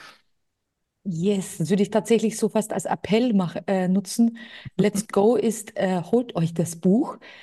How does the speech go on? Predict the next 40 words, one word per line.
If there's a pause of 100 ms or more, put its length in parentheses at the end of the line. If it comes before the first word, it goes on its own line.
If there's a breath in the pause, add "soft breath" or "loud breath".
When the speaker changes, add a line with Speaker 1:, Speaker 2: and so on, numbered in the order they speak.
(180 loud breath)
Speaker 2:
Mhm.
Speaker 1:
Ab
wann
gibt's
denn
das
Buch?
Wo
können
wir
das
denn
haben?
Also
natürlich
verlinkt,
aber (420 loud breath)
wir
bringen
die
Podcast-Folge
schon
vor
dem
Buchlaunch
raus
und
wir
wollen
natürlich
ordentlich
den
Buchlaunch
auch
noch (400 loud breath)
pushen. (460 loud breath)
Alle
zur
gleichen
Zeit.